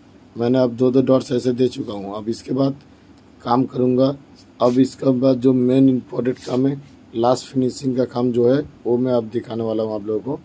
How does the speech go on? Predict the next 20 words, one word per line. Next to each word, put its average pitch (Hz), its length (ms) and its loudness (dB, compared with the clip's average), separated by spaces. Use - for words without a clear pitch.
ये 120 100 -4
देख 120 260 0
लीजिए 110 260 -4
guys, 98 460 -12
आप 123 160 4
लोग 131 200 6
देख 135 220 6
लीजिए, 131 340 4
हमारा 117 260 2
बात 120 320 0
को 127 140 -4
ध्यान 120 300 0
से 131 160 -4
सुन 127 260 0
लीजिए, 101 260 -4
हमारा 110 300 -4
बात 117 240 -2
को 151 120 -12
समझ 117 360 -2
लीजिए। 98 300 -6